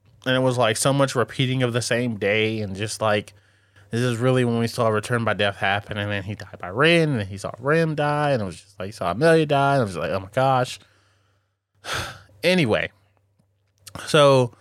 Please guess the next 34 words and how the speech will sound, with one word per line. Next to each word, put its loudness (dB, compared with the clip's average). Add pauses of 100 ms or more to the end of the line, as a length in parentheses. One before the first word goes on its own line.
(420)
Subaru 4
has 6
some 2
luck 2
in -2
protecting -4
the -6
people -6
around 2
him, -8 (220)
and 0 (500)
that -2
kinda 2
goes 0
to -2
his 0
head, 4
because -8
at -6
first 0
he -10
came -4
into -8
this -10
world 0
and -6
he -4
was -2
a -2
nobody. 0
So -6
he -12
gets -8 (420)
lucky. -2